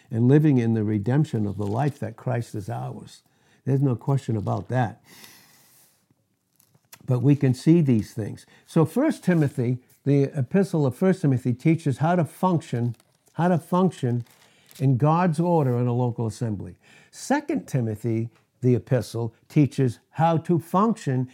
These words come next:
in a local assembly in the midst of disorder. When you function in disorder, which is not having God's thoughts, what do you function in?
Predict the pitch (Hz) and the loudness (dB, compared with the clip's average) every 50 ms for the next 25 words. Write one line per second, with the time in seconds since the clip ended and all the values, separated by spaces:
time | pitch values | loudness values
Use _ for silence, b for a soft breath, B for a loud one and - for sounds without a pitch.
0 | B B B 156 156 156 151 160 175 185 196 - - 160 151 139 - - 180 202 | B B B 2 2 4 4 4 4 4 2 2 0 -2 -2 -2 -2 0 0 0
1 | 202 156 143 139 135 143 139 143 151 151 156 151 - - 156 120 - - 156 156 | 2 2 0 0 0 0 2 2 4 4 2 0 -2 -4 -6 -4 -2 -2 -2 -2
2 | - - 120 104 92 - - - - _ _ _ _ _ _ _ _ _ _ _ | -2 -2 -6 -6 -6 -8 -12 -16 -20 _ _ _ _ _ _ _ _ _ _ _
3 | _ _ _ _ _ _ _ _ _ _ _ _ _ _ _ _ _ b b b | _ _ _ _ _ _ _ _ _ _ _ _ _ _ _ _ _ b b b
4 | b b b b b b 131 143 170 165 - 196 202 196 - - 185 180 165 156 | b b b b b b 4 4 4 4 4 2 0 0 2 2 0 2 2 2
5 | 147 131 131 196 233 - - 151 135 120 117 123 135 127 131 135 - 143 127 - | 2 4 4 4 4 2 2 0 0 0 0 0 -2 -2 -2 -4 -4 -4 -4 -4
6 | 143 151 175 170 165 143 123 127 120 107 117 113 104 104 101 - - - 104 104 | -2 -2 0 0 0 -2 -2 -2 -4 -4 -4 -6 -6 -8 -10 -12 -14 -14 -10 -8
7 | 135 160 156 - _ - 147 143 147 160 165 165 165 170 175 175 156 - 127 113 | -8 -8 -10 -12 _ -4 -2 0 2 2 0 0 -2 -2 -2 -2 -2 -4 -6 -8
8 | 104 98 95 101 | -8 -10 -12 -18